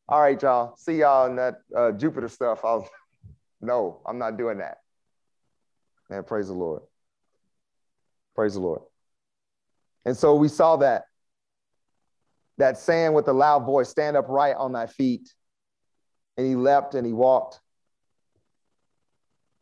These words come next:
Man, I, I just wonder,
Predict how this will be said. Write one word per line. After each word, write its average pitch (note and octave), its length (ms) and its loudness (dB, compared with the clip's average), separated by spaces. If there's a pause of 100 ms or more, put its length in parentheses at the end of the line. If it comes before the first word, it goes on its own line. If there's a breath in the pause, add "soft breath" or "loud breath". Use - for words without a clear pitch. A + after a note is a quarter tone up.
(920)
Man, C3+ 180 -2
I, C3+ 240 -2
I D#3 100 2
just E3+ 200 -4
wonder, A2+ 460 0